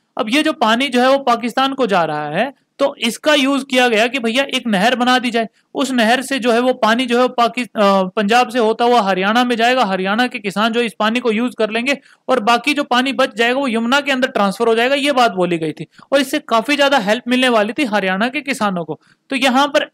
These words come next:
इस तरीके की योजना बनाई गई थी। प्रस्तावित सतलुज यमुना लिंक जो है वो दो सौ चौदह किलोमीटर एक लंबी नहर का निर्माण करना था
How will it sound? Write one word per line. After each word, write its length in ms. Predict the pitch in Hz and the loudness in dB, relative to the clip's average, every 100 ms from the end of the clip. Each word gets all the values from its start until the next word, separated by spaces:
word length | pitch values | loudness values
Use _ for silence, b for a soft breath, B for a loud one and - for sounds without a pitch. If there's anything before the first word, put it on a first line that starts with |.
| - | -2
इस 200 | 285 - | -2 0
तरीके 280 | 262 254 | -2 -2
की 100 | 269 | -2
योजना 400 | 285 254 277 285 | 0 2 2 0
बनाई 260 | 285 262 247 | 0 0 -2
गई 120 | 208 | -2
थी। 140 | 196 190 _ _ b b - | -6 -10 _ _ b b -4
प्रस्तावित 500 | 247 - 262 285 311 | -2 2 2 2 -2
सतलुज 380 | 254 277 277 | -4 -4 -2
यमुना 200 | 247 240 | -2 0
लिंक 240 | 254 240 247 | 0 0 0
जो 80 | 233 | 0
है 60 | |
वो 120 | 262 | 0
दो 180 | 254 214 | 0 0
सौ 120 | 208 | 0
चौदह 280 | 254 233 233 | -2 0 0
किलोमीटर 360 | 254 254 247 240 | 0 -2 -2 -2
एक 140 | 254 | -2
लंबी 220 | 196 208 | -2 -2
नहर 220 | 254 202 214 | 0 0 0
का 120 | 226 | 0
निर्माण 360 | 202 196 214 | 0 2 0
करना 260 | 214 180 170 | 0 -4 -4
था 180 | 160 | -4